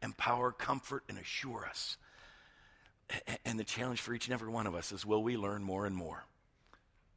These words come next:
to let Him? Let's pray together. <sighs> Father, this is so much, and, uh, a lot of it's gonna just kind of, we'll, we'll miss it and we won't remember it. But Father, I just pray right now that by your Spirit,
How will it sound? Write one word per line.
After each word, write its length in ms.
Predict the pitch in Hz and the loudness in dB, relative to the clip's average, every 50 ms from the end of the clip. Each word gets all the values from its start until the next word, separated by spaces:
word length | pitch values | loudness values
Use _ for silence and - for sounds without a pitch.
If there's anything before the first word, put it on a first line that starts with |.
| - - | -10 -8
to 100 | - 98 | -6 -4
let 220 | 95 90 - - 87 | 0 0 0 0 -2
Him? 120 | 87 - - - - - - - _ _ _ _ _ _ _ _ _ - - - - - - - - | -4 -8 -10 -14 -20 -20 -20 -20 _ _ _ _ _ _ _ _ _ -20 -20 -20 -20 -20 -20 -14 -8
Let's 160 | - - - | -6 -6 -6
pray 200 | - - - 87 | -4 -4 -4 -4
together. 340 | 85 - - - 85 85 - - - - - - _ _ _ _ _ _ _ _ _ _ _ _ - - - - - - - - - - - - - - - - - - - - - - - - - - - - - _ _ - | -4 -4 -6 -6 -8 -8 -10 -12 -18 -20 -20 -20 _ _ _ _ _ _ _ _ _ _ _ _ -20 -20 -20 -20 -20 -20 -20 -20 -20 -20 -20 -18 -16 -16 -16 -14 -16 -16 -16 -16 -16 -16 -16 -16 -16 -18 -20 -20 -20 _ _ -4
<sighs> 40 | - - - - - - - | -2 -2 0 0 -2 -4 -6
Father, 420 | - - - - 110 110 104 104 104 | -6 2 6 8 8 8 8 8 6
this 200 | 107 101 - - | 6 6 4 2
is 100 | 110 - | 0 0
so 480 | - - - - - - - - 127 | 0 -2 -2 -2 -4 -2 2 4 8
much, 380 | 110 104 92 - - - - - - - | 8 8 8 6 4 0 -2 -2 -4 -2
and, 400 | 113 104 98 95 98 95 85 - - - - | 2 4 4 4 4 2 0 -4 -8 -8 -6
uh, 80 | 107 107 104 - 107 - - - - - | -4 -2 -2 0 0 0 -2 -4 -4 0
a 120 | - 120 | 0 2
lot 180 | 123 127 143 147 | 6 6 8 8
of 80 | 147 135 | 8 6
it's 140 | 123 - | 4 0
gonna 220 | - - 120 117 110 | 2 2 2 2 2
just 200 | - 113 110 - | 0 -2 -4 -2
kind 220 | - 113 110 107 | 0 2 2 4
of, 160 | 107 101 92 85 - - | 4 4 2 0 -6 -10
we'll, 240 | 82 104 110 104 - - | -6 -4 -4 -4 -4 -4
we'll 100 | 113 104 | -2 0
miss 340 | 98 98 107 101 - - 101 | 2 2 2 2 2 2 0
it 120 | 98 98 - | -2 -2 -2
and 140 | 104 98 95 | -4 -2 0
we 60 | 98 | 0
won't 200 | 104 107 107 - | 0 0 -2 -2
remember 400 | 104 98 95 98 101 101 95 98 | -2 0 2 2 2 2 2 -2
it. 60 | 98 | 0
But 120 | - 120 - - - - - - - - - | 0 -2 -2 -2 -14 -12 -12 -12 -14 -12 -4
Father, 200 | - 127 131 135 | 2 2 4 4
I 40 | 139 | 4
just 160 | 139 139 - | 0 0 2
pray 140 | - 147 143 | 4 6 6
right 100 | 131 117 | 6 8
now 120 | 117 113 | 8 6
that 140 | 110 104 - | 6 6 6
by 120 | 120 120 | 6 6
your 200 | 131 131 139 143 | 6 6 4 2
Spirit, 600 | 127 - - - - 107 90 - 113 - - - | 2 2 0 2 2 2 4 4 2 0 -2 -4